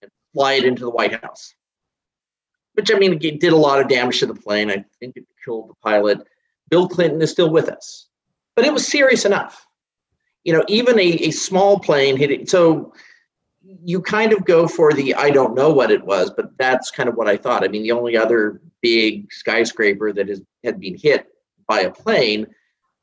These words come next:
was actually, uh, the world, uh, the Empire State Building was hit by a B twenty-five bomber during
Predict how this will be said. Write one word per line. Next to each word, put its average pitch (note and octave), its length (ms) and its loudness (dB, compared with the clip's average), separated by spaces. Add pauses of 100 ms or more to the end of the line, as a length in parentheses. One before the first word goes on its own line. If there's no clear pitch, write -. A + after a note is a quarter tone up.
(260)
was C3+ 400 2
actually, A#2+ 880 0 (100)
uh, A#2 120 0
the A2 80 -2
world, A#2 380 0
uh, A#2+ 200 2
the A2+ 200 -6
Empire A#2 260 0
State A#2 360 -4
Building G2 400 0
was F#2 160 -10
hit G2+ 220 -4
by G2 100 -2
a F2+ 160 0
B F#2 220 -14
twenty-five F#2+ 500 -10
bomber F#2+ 460 -16
during F#2 440 -16